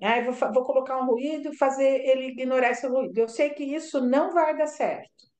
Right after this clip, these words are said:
Eu vou ter que buscar um som semelhante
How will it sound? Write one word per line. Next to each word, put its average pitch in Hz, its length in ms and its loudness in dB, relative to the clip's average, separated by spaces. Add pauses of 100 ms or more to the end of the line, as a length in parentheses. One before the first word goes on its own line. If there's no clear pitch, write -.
(320)
Eu 202 180 6
vou 220 120 2
ter 214 240 0
que 233 80 -6
buscar 208 760 -2 (160)
um 226 240 4
som 208 640 0 (400)
semelhante 226 1700 0